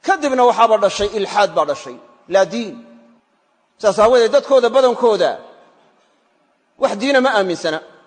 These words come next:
hadday kiristaan tahay iyo hadday diin kale tahayba. Ilxaadkii markaa aad buu ugu faafay. Maraykanka iyo Yurubba aad buu ugu badan yahay. Kadib wuxuu markaa u soo faafay beledadii Islaamka inay suntoodii ku soo faafiyaan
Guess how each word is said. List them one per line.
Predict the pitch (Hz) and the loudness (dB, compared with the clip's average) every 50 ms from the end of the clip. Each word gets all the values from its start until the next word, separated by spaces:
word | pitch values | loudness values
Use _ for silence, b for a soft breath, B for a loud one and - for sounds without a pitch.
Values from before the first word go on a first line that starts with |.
| _ _ _ _ _ _ _ - | _ _ _ _ _ _ _ -6
hadday | 190 190 220 208 | -2 -2 -2 -2
kiristaan | - 226 202 196 - - 269 277 269 | -2 -4 -6 -4 -2 0 2 2 2
tahay | 262 247 247 240 | 4 2 2 4
iyo | 240 208 | 4 2
hadday | 202 202 208 208 190 185 180 165 | 2 2 0 -2 -4 -4 -8 -10
diin | 160 220 247 - | -10 -8 -6 -4
kale | 190 175 156 | -4 -4 -4
tahayba. | 131 135 113 104 95 80 - _ _ _ _ _ _ _ _ _ _ _ _ _ _ _ _ _ _ - | -4 -8 -12 -12 -14 -16 -20 _ _ _ _ _ _ _ _ _ _ _ _ _ _ _ _ _ _ -4
Ilxaadkii | 247 233 - 233 226 214 - 214 | -2 0 2 2 2 2 0 -6
markaa | 214 - 220 214 214 | -4 -2 0 2 2
aad | 220 208 | 2 0
buu | 190 202 | 0 -4
ugu | 202 196 | -6 -4
faafay. | - 180 160 147 - 131 - - - - - - _ _ _ _ _ _ _ _ _ _ _ _ _ _ _ _ | -2 -2 -2 -2 -4 -8 -14 -14 -20 -20 -20 -20 _ _ _ _ _ _ _ _ _ _ _ _ _ _ _ _
Maraykanka | 160 175 208 240 269 240 247 226 - 240 | -2 2 2 2 2 2 -2 -2 0 0
iyo | 240 240 226 | 0 0 0
Yurubba | 240 269 269 262 226 254 262 | 0 2 0 0 0 0 2
aad | 277 269 240 | 2 2 2
buu | 240 262 262 | 2 -2 -4
ugu | 262 311 | -2 0
badan | 269 269 269 285 277 | 0 2 2 2 2
yahay. | 247 196 156 127 - - - - - _ _ _ _ _ _ _ _ _ _ _ _ _ _ _ _ _ _ _ _ _ _ _ _ _ _ _ - | 2 0 -2 -4 -12 -16 -20 -20 -20 _ _ _ _ _ _ _ _ _ _ _ _ _ _ _ _ _ _ _ _ _ _ _ _ _ _ _ 0
Kadib | - 311 294 254 277 262 | 0 0 0 0 -4 -2
wuxuu | 285 285 - 269 | -2 -2 -2 0
markaa | 302 311 - - 269 269 | 0 0 0 0 0 -2
u | 302 285 | -2 -2
soo | - - 262 254 | -2 0 0 0
faafay | - - 233 214 202 202 - 226 240 269 277 285 294 - - - - - _ _ _ _ _ _ _ _ _ _ _ _ _ _ _ 226 | 2 2 2 2 2 2 0 0 0 0 0 -4 -10 -12 -16 -20 -20 -20 _ _ _ _ _ _ _ _ _ _ _ _ _ _ _ 0
beledadii | 240 240 240 233 285 277 269 262 | 0 2 2 2 2 0 0 -2
Islaamka | 233 - 240 247 254 247 233 - - 240 | -8 -4 0 2 2 2 0 0 -4 -2
inay | 254 240 226 220 220 - | 0 0 0 0 0 -4
suntoodii | - - 330 285 - - 247 233 226 220 226 214 | -8 -6 -6 -6 -2 0 2 2 2 2 -2 -6
ku | 233 254 | -8 -10
soo | - - 214 214 196 | -8 -4 -2 -2 -2
faafiyaan | - - 185 180 - - 196 208 226 240 214 | 0 2 0 0 0 -2 -2 2 2 2 2